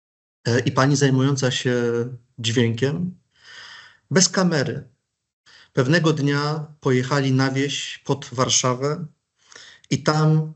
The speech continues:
przez około dwie godziny Henryk Grimberg opowiadał. Opowiadał, mając jako tło dźwiękowe właśnie dźwięki naturalne takiej prowincji. To nie było żadne studio, to nie było żadne atelier.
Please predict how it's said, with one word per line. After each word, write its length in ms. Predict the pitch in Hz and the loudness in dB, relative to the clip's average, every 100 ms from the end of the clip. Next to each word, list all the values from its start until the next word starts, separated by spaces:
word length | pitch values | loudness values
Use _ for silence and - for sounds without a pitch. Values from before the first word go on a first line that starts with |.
| - | -4
przez 380 | - 135 - - | 0 0 -2 -4
około 680 | - 135 127 127 123 127 127 | -2 0 2 0 0 -2 -6
dwie 520 | 113 131 147 147 147 | -2 2 4 2 0
godziny 680 | 147 120 123 135 131 131 131 - | -2 0 2 0 0 -2 -6 -6
Henryk 440 | - 127 123 127 | 2 4 4 0
Grimberg 540 | - 123 113 117 120 - - - _ - | 0 0 2 0 -2 -12 -20 -20 _ -6
opowiadał. 720 | - 131 113 110 107 131 147 - _ _ _ - - - - - | -2 0 2 2 0 -6 -8 -18 _ _ _ -20 -18 -18 -20 -10
Opowiadał, 520 | - 131 131 160 165 147 | -4 2 4 4 4 4
mając 400 | 147 147 147 151 | 4 4 2 0
jako 200 | 147 135 | -2 -4
tło 320 | - 143 147 | 0 4 4
dźwiękowe 580 | 147 139 127 143 135 120 | 4 0 0 0 0 -2
właśnie 460 | 123 123 - 123 120 | -4 -6 -6 -6 -6
dźwięki 600 | 123 120 110 131 135 131 | -6 -6 0 2 4 2
naturalne 840 | 123 135 131 127 123 117 120 120 _ _ - | 0 2 2 4 2 -2 -6 -14 _ _ -20
takiej 220 | - 123 | -12 -8
prowincji. 800 | 127 127 131 127 127 147 156 - - - - - | 0 2 4 2 0 -6 -8 -12 -18 -20 -20 -4
To 100 | 123 | 0
nie 80 | 123 | 2
było 180 | 127 127 | 2 2
żadne 240 | 127 113 | 2 0
studio, 600 | - - 123 131 139 143 | -2 -4 -6 -2 -2 -2
to 120 | 135 | -4
nie 160 | 120 113 | -4 -2
było 180 | 113 113 | -2 0
żadne 240 | 120 117 | 2 0
atelier. 600 | 117 - 110 113 131 170 | -2 0 2 4 2 -4